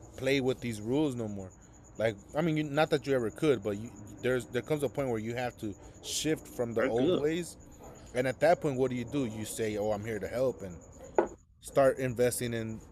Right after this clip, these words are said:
Speaker 1: you know, schools and all that shit. But at the end of the day, it's, it's, it goes back to the same. What, at what cost do you accept their fucking shit? You know what I mean? Your
Speaker 2: Well,
Speaker 1: life.
Speaker 2: um,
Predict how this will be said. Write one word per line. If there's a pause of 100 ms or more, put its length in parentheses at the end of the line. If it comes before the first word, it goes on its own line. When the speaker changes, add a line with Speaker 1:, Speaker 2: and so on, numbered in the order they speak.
(220)
Speaker 1:
you
know, (640)
schools
and
all
that
shit. (480)
But
at
the
end
of (120)
the
day, (520)
it's,
it's,
it
goes
back
to
the
same. (240)
What, (300)
at
what
cost (400)
do
you
accept
their
fucking
shit? (600)
You
know
what
I
mean? (680)
Your
Speaker 2:
Well,
Speaker 1:
life. (2000)
Speaker 2:
um,